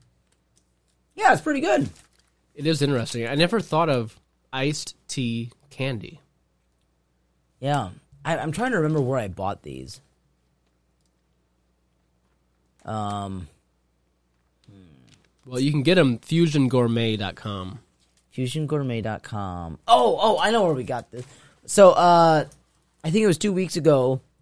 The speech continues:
Speaker 1: we had a family gathering down at, uh, my aunt's house, Priscilla, Ken Priscilla's house. And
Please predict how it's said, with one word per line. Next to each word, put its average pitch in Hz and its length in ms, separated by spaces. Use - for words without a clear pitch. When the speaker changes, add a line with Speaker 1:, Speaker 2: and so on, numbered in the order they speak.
Speaker 1:
we 156 80
had 170 140
a 147 60
family 156 380
gathering 117 640
down 151 580
at, 139 360
uh, 127 340
my 127 680
aunt's 147 300
house, 107 440
Priscilla, 120 500
Ken 139 120
Priscilla's 117 280
house. 104 300
And 147 480